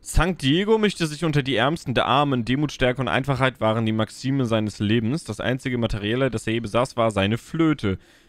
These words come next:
Die Legende sagt, dass er zum letzten Mal gesehen wurde, als er spielend auf seiner Flöte den Wald betrat. Die Natur und die Musik waren seine Leidenschaft. Das wird ein Patron.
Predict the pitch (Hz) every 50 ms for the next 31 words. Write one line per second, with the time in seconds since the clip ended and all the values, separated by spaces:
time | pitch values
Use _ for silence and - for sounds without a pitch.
0 | _ - - 98 104 107 98 104 123 127 131 123 127 123 117 - 117 - 120 104
1 | - 110 104 104 120 139 - - - 147 139 135 127 123 113 113 117 117 120 113
2 | 113 110 113 85 90 - - 104 98 - - - - 190 226 226 214 214 - 131
3 | - - - 170 170 165 - - 107 104 101 - - 107 92 120 143 147 127 98
4 | 90 - - - - - - 85 90 85 85 - - _ _ _ _ _ - -
5 | - 101 104 101 98 - - 139 156 170 165 143 110 95 95 98 117 156 160 -
6 | - 87 90 90 101 95 90 92 120 131 123 90 87 85 - 90 - - - -
7 | - - - - _ _ _ _ _ _ _ _ _ _ _ _ _ _ _ _
8 | _ _ _ _ _ _ _ _ _ _ _ _ _ _ _ _ _ _ _ -
9 | 92 92 135 - 196 202 - 185 151 - 135 - 135 147 170 175 139 101